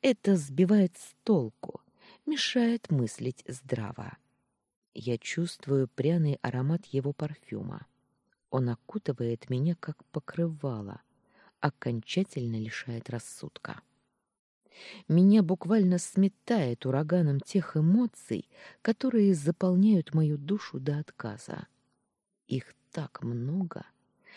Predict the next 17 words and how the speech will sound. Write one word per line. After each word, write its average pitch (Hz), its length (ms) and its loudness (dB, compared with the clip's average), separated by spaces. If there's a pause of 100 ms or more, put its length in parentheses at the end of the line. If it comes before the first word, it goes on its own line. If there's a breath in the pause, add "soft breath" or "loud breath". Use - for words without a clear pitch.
(200 loud breath)
что, - 460 -4
кажется, 202 580 0
они 180 300 8
вот-вот 185 680 0
начнут 185 480 2
сочиться - 720 -6
сквозь - 560 -8
поры. 110 420 -12 (760)
И 123 160 -6
они 127 300 -2
настолько 151 640 -4
противоречивы, 120 1120 -6 (400 soft breath)
что - 320 -2
просто 214 500 0
не 202 240 6
представляется 214 1160 -2
возможным 147 840 -2